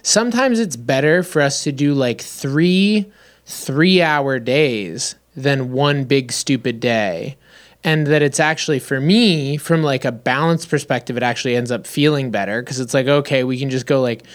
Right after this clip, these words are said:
shoot in the morning, shoot the good light, get our th-, two or three scenes, get out,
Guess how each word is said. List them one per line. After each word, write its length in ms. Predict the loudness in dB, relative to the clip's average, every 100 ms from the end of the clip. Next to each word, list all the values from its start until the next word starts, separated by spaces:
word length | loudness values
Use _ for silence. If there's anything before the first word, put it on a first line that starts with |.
| -14
shoot 260 | -4 0 2
in 80 | 2
the 60 |
morning, 540 | 0 2 2 0 -2 -6 -14 -20
shoot 280 | -6 0 2
the 80 | 2
good 240 | 2 2
light, 400 | 2 0 0 -4 -10 _
get 160 | 0 4
our 220 | 4 2
th-, 240 | -2 -16 -14
two 160 | 0 2
or 80 | 2
three 220 | 2 0
scenes, 500 | 0 -4 -4 -6 -8 -12 _ -2
get 220 | 0 2
out, 440 | 2 2 0 -4